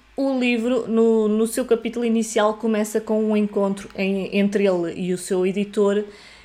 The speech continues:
que o vai tentar convencer a fazer algo,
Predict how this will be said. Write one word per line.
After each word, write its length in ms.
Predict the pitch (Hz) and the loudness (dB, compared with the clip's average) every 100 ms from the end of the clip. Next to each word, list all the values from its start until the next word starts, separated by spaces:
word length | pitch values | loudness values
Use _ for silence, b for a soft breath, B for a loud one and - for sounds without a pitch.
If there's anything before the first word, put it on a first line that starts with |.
| B | B
que 840 | - 247 254 254 254 247 240 233 - - | -2 2 4 2 2 2 0 -2 -6 -4
o 80 | 220 | -4
vai 320 | 202 214 220 | 2 2 2
tentar 560 | 226 214 208 175 180 - | 2 0 2 0 0 0
convencer 880 | 240 214 202 196 - 202 170 160 196 - _ _ - | 2 2 0 0 -2 -2 -2 -4 -12 -18 _ _ -6
a 100 | 190 | -6
fazer 800 | 196 196 185 190 180 185 185 - | -2 -4 0 2 2 0 -4 0
algo, 760 | 202 196 202 185 170 185 190 | 6 6 6 0 -2 -2 -2